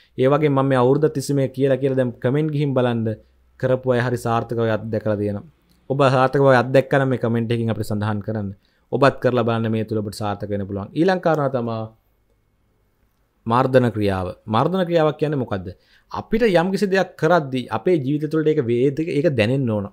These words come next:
අන්න ඒක. මොකද්ද? ඔබ මාසේ එක දවසක් එක වේලක් දිවා ආහාරය කියමුකෝ. නිරාහාරව ඉන්න බඩගින්න දරාගෙන ඉන්න ඕන.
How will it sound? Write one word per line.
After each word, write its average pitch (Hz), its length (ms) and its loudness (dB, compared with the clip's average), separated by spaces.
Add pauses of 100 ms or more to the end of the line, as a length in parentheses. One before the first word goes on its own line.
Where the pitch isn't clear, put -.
(540)
අන්න 123 160 -2
ඒක. 120 240 -2 (120)
මොකද්ද? 120 420 -4 (440)
ඔබ 117 160 0 (140)
මාසේ 117 400 0
එක 120 140 -2
දවසක් 123 380 -2 (600)
එක - 140 -10
වේලක් 110 340 2
දිවා 120 300 2
ආහාරය 135 340 2
කියමුකෝ. 123 380 -8
නිරාහාරව 120 680 -2
ඉන්න 120 180 -4
බඩගින්න 117 500 -2
දරාගෙන 117 440 -4
ඉන්න 104 180 -4
ඕන. 98 120 -8